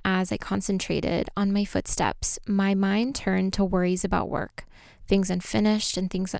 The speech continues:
things forgotten. Distracted and frustrated, I chased those thoughts away as best as I could. But all throughout the first circle, work filled my mind. I shook off disappointment and entered the second circle,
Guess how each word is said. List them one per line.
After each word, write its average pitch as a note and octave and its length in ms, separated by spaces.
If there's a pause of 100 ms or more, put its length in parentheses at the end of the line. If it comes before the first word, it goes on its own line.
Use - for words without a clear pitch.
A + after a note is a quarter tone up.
(360)
things G3+ 260
forgotten. - 680 (680)
Distracted G#3+ 560
and C4 160
frustrated, F3 760 (120)
I F#3+ 60
chased - 520
those A3+ 200
thoughts F#3+ 320
away F3+ 280
as F3 160
best - 280
as F#3 120
I - 120
could. - 360 (920)
But G3 200
all G#3 340
throughout G3+ 400
the - 80
first F#3 320
circle, F#3 480
work F#3+ 340
filled - 320
my E3+ 80
mind. - 480 (1160)
I A3 80
shook G#3+ 260
off G#3+ 160
disappointment G3 640
and G3 200
entered F#3+ 380
the F#3+ 140
second F#3+ 340
circle, - 520